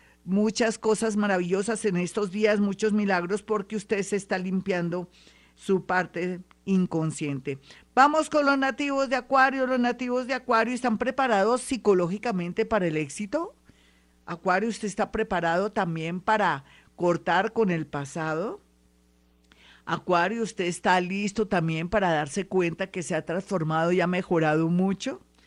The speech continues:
Acuario, cuando se asoma o, o de pronto limpia bien su espejo para verse y se da besitos. Acuario, usted sabe que ahora el mundo está diseñado para usted.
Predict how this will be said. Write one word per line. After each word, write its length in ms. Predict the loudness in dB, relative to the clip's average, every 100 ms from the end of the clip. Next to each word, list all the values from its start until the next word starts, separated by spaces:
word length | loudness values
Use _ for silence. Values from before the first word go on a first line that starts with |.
| -20 -20 -6 -4
Acuario, 600 | 0 4 6 6 2 4
cuando 840 | 4 4 4 6 6 6 4 2 -4
se 180 | 0
asoma 720 | 2 2 2 4 4 4 4 4
o, 460 | 4 2 0 -6 -10
o 160 | -2 2
de 100 | 2
pronto 360 | 2 0 2
limpia 380 | 2 2 2 2
bien 220 | 4 2
su 120 | 0 -6
espejo 440 | -4 -4 -2 -2
para 240 | 0 0
verse 440 | 0 0 -2 -4 -6 -10 -18
y 160 | -4 0
se 160 | 4 4
da 160 | 6
besitos. 840 | 4 2 0 -2 -2 -6 -8 -14 -20 _ -20 -14 -6
Acuario, 520 | -4 2 4 6 2
usted 220 | 0 -2
sabe 480 | 2 4 4 4 0
que 120 | 0
ahora 340 | 2 2 2 2
el 80 |
mundo 560 | 2 2 2 4 4 2
está 280 | -6 -2 0
diseñado 760 | 2 0 0 2 2 4 2 0
para 200 | -4 -6
usted. 440 | -4 -2 0